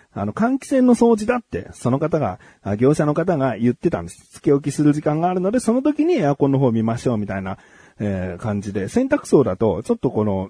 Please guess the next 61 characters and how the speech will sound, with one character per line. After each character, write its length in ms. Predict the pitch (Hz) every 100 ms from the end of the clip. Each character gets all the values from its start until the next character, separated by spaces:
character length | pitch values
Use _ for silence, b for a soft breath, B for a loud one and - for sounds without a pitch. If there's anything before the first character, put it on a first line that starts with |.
| -
や 160 | 143 165
り 100 | 226
な 140 | 269 254
が 120 | 262
ら 80 | 262
っ 40 |
て 120 | -
い 40 | 127
う 20 |
の 80 | 92
は 180 | 101 117
難 240 | 139 170
し 140 | -
い 40 | 160
み 120 | 92
た 100 | 82
い。 100 | - b b b
あ 60 | 95 90 90 90
ー、 40 | 101
ま 140 | 175
あ、 40 |
換 200 | - 147
気 120 | 143 156
扇 100 | 170
の 60 |
方 60 | 196
が 80 | 143
い 80 |
い 40 | 156
か 120 | 147
な 140 | 240
っ 20 | 254
て 100 | 165
い 40 |
う 20 |
業 180 | 151 175
者 140 | 180 196
の 80 |
方 240 | 196 202 214
が 80 | 196
お 60 |
っ 20 |
し 180 | 190 -
ゃ 40 | 233
っ 20 |
て 100 | 226
た 120 | 277
ん 40 |
で、 60 | 285
僕 140 | 226
は 80 | 156
換 160 | 147 135
気 120 | -
扇 80 | 113
に 60 |
し 40 | 117
た 80 | 92
ん 40 |
で 60 | 87
す 60 |
ね。 100 | 175